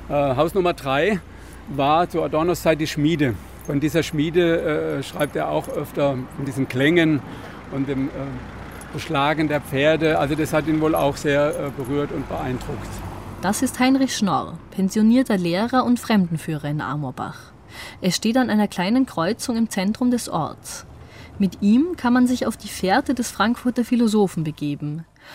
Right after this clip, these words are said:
Speaker 2: Orientierung bietet ein kurzer Text Adornos von neunzehnhundertsechsundsechzig. Sechzehn Miniaturen über Amorbach.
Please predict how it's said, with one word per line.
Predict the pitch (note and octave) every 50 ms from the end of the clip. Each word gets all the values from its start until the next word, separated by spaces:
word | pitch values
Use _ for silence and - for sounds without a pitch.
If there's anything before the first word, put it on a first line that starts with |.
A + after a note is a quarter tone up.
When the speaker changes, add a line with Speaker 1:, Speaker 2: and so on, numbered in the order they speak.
| - - -
Speaker 2:
Orientierung | - F#3 F3 F#3+ F#3 F#3 F3 - - G#3+ A#3 B3+ C#4+ C#4 C4+
bietet | B3+ C4+ C4 - C#4 -
ein | A3+ A#3+ B3
kurzer | - - C#4 C4+ - D4 C#4
Text | - A3 F#3+ F3+ - -
Adornos | - D#3 D#3+ D#3 D3+ D3+ D#3+ E3+ F3 -
von | - G3 F#3
neunzehnhundertsechsundsechzig. | F3+ E3+ F3 F#3+ - - G#3 G3+ G#3+ A3 A3 G#3+ - F#3+ F#3+ - - A3+ A3 - E3+ C#3 E3 - - - - - - - - - - _ _ _ _ _ _ - - - _
Sechzehn | _ F#3 F3 F#3 G#3+ - - - - C4+ C4 B3
Miniaturen | A#3+ A3+ G#3 F#3+ F3+ - - - A3+ A#3 B3 C4 C4 B3+
über | B3 A#3+ A#3+ -
Amorbach. | D#3+ E3 D#3+ D3+ C3 B2+ - - A#2+ G#2 - - - -